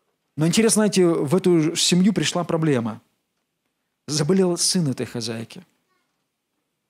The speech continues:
И она приходит и говорит, «Слушай, ну вот, может, это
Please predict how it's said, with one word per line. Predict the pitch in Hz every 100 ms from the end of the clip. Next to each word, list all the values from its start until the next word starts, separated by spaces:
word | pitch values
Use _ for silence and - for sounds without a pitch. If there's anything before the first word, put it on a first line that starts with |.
| _ _ _ _ _ _ _ _ _ _ _ _ _ _ _ _ _
И | 139
она | 185
приходит | 220 240 240
и | 180
говорит, | 208 196
«Слушай, | 226 165 185
ну | 196
вот, | 185 160 - 139 196 196 196 - _ 190 196 _ _ _ -
может, | 156 160 160
это | 165 196 160